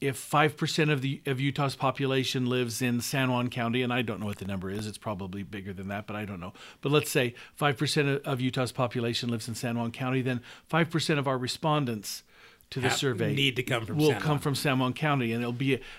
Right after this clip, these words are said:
Speaker 1: the right number of men and women according to the demographic makeup of San Juan County, and, and,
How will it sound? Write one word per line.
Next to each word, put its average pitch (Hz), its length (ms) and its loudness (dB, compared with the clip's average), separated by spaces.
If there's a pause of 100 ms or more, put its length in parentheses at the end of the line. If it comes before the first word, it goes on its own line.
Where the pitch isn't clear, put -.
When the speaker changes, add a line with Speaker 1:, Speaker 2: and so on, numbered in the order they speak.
(120)
Speaker 1:
the 135 140 2
right 143 280 6
number 143 360 4
of 127 100 2
men 139 300 4
and 127 180 2
women 131 640 0 (440)
according 135 420 2
to 131 100 0
the 127 120 0
demographic 131 640 2
makeup 127 360 0
of 117 120 -4
San 113 240 -2
Juan 110 180 -2
County, 110 380 -4
and, 101 160 -6 (400)
and, 113 280 -2